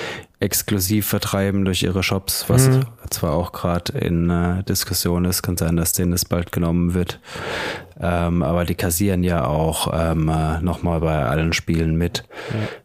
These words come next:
Speaker 1: Also die verdienen ja mehr durch die Spiele wie durch die Hardware, wobei es auch letzte, vorletzte Woche irgendwann die Meldung gab,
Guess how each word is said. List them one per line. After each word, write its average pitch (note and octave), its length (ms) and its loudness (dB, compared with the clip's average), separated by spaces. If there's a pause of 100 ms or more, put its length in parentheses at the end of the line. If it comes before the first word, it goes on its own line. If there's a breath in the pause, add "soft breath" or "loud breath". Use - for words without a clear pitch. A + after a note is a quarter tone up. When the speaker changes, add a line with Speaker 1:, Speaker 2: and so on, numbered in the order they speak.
Speaker 1:
Also F2+ 160 0
die F2 80 0
verdienen F#2 500 2
ja F2 460 0
mehr F#2+ 240 0
durch F#2+ 220 0
die - 100 -2
Spiele F#2+ 440 0
wie F#2 80 2
durch F2 200 0
die F2 120 0
Hardware, F2+ 580 0
wobei G2+ 340 0
es B2 140 0
auch G#2+ 420 0
letzte, A#2 520 0
vorletzte A2 480 0
Woche A2 200 2
irgendwann G#2 280 2
die G2+ 80 2
Meldung G2+ 320 2
gab, G2+ 320 0